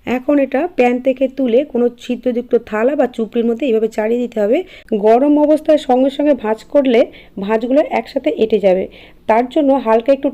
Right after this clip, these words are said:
ঠান্ডা করে নেবার পরে চার ভাঁজে ভাঁজ করে নিতে হবে। সুজি দিয়ে এইভাবে চিতই পিঠে বা সরু চাকলি পিঠে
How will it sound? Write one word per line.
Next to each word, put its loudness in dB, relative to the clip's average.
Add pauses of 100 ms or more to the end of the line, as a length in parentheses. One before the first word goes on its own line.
ঠান্ডা -2
করে 4
নেবার 0
পরে 4 (140)
চার 0
ভাঁজে -4 (100)
ভাঁজ -2
করে -2
নিতে -6
হবে। -4 (340)
সুজি 0
দিয়ে 0 (180)
এইভাবে 0
চিতই -4
পিঠে -2 (120)
বা 0 (140)
সরু 0
চাকলি -4
পিঠে -2